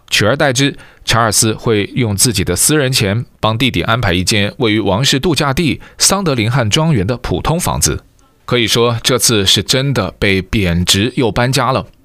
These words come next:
这样的处理方式虽然不能够完全平息民怨，但至少表明国王态度强硬，不再包庇。过去，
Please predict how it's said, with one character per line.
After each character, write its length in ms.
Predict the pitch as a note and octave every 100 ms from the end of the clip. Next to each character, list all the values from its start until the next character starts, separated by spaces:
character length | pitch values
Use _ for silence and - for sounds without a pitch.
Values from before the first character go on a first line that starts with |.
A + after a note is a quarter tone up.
| _
这 100 | -
样 80 | A3
的 120 | F3+
处 160 | C3+ E3+
理 100 | E3
方 180 | A2 D#3+
式 160 | E3
虽 160 | C#3+ E3+
然 200 | D#3 D#3+
不 100 | D#3+
能 100 | C#3
够 60 | C#3
完 140 | A2+
全 180 | C#3 B2+
平 160 | - A#2
息 160 | -
民 200 | D3 F2+
怨， 260 | C3+ F3 E2+
但 120 | - C3+
至 160 | C4
少 220 | A3 E2+
表 180 | F2 F2+
明 220 | D2+ G2
国 180 | C3 G#2+
王 140 | E3+ F3+
态 220 | - D#3
度 140 | A2
强 280 | F2+ - E2+
硬， 160 | F3 F#3+ -
不 100 | F#2
再 140 | G2+
包 180 | F#2+ G2+
庇。 240 | C3+ B2+ - - - -
过 120 | - B2
去， 360 | C3+ A2 -